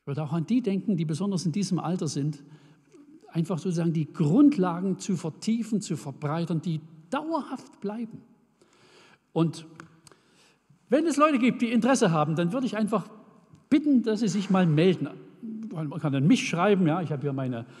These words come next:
ähm, E-Mail-Adresse mal hergeschrieben oder auch meine Handynummer, wo man sich einfach mal per Telefon oder WhatsApp melden kann. Ähm, wenn sich da eine, ähm, eine interessierte,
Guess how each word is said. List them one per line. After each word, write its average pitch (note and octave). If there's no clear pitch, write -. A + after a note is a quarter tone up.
ähm, A2+
E-Mail-Adresse G3+
mal F3+
hergeschrieben D#3
oder D#3+
auch C3
meine C3+
Handynummer, F#3+
wo E3+
man D#3+
sich D3+
einfach C#3+
mal C#3
per C#3
Telefon D3+
oder C3
WhatsApp C#3+
melden C#3
kann. C3
Ähm, C#3
wenn D4+
sich D4+
da B3+
eine, G#3
ähm, E3
eine E3
interessierte, G3+